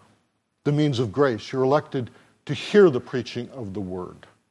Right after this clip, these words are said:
It's not an accident. If you are not a follower of Christ, if you are not in Christ, if Christ is not your Lord and Savior,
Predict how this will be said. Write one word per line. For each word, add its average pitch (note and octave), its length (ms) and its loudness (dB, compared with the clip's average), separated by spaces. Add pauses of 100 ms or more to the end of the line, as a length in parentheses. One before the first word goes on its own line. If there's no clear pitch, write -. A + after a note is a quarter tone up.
(720)
It's - 240 -12
not F3 400 2
an C#3+ 120 -6
accident. A2 600 -8
If C#3+ 160 -6
you A3+ 160 4
are F3 80 8
not C#3+ 520 2 (1300)
a - 20 -8
follower D#3 460 4
of G#2 120 -8
Christ, C3 360 -2
if A#2+ 100 -10
you G3+ 140 0
are C3+ 80 2
not F3 440 -2
in D#3 200 0
Christ, A#2+ 320 -4
if C3+ 120 -8
Christ - 340 4
is C3+ 100 -2
not F#3+ 320 2
your C#3 140 0
Lord A#2+ 300 2
and G2+ 140 -8
Savior, C#3 500 -4